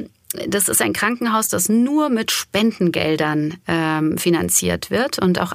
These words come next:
alle O Ps, die da stattfinden, ähm, passieren durch Spendengelder.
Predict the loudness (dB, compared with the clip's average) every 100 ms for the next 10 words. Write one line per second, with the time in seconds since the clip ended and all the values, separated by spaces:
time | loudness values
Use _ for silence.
0 | -6 -4 -2 -2 -4 -4 -2 -2 0 0
1 | -2 -6 -6 -2 0 0 0 0 -4 -10
2 | -10 -4 0 2 2 0 0 0 0 2
3 | 2 2 0 -4 -4 -2 -2 0 0 0
4 | 0 0 -2 -2 -2